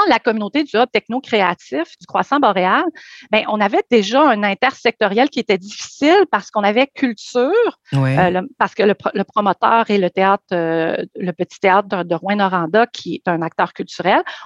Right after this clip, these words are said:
Speaker 1: on a les gens d'affaires, parler de valeurs avec des gens d'affaires, comment on va amener ça. Et on a le monde du savoir, donc des chercheurs, donc par exemple de l'université de, de l'U quatre, euh, en Abitibi-Témiscamingue. Euh, et, euh,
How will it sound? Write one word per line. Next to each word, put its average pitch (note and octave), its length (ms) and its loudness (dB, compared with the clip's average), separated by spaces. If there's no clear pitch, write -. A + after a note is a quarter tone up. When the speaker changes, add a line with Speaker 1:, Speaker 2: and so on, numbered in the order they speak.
Speaker 1:
on F3 120 -2
a F#3+ 60 2
les F3+ 140 2
gens G#3 180 2
d'affaires, - 460 0
parler F#3+ 280 0
de F3 120 0
valeurs F3+ 540 2
avec D#3+ 220 -2
des E3 100 -2
gens F#3 160 -2
d'affaires, F3 340 0
comment G3 360 0
on - 20 -4
va F3 300 2
amener F3+ 340 0
ça. C#4+ 280 2
Et D#4 100 4
on A#3 160 0
a C4 80 4
le C#4+ 120 4
monde B3 200 2
du - 80 -8
savoir, F#3 520 2
donc G3 200 -6
des B3+ 100 4
chercheurs, F3 640 -2
donc F3 640 -6
par G3 160 -2
exemple F#3+ 300 -2
de F3+ 80 -2
l'université F3+ 840 -4
de, E3+ 160 0
de E3+ 140 -2
l'U E3 160 -4
quatre, - 260 -4
euh, D#3 200 0
en - 120 -6
Abitibi-Témiscamingue. E3 1000 -4
Euh, G3 160 6
et, D4+ 280 6
euh, G#3 200 4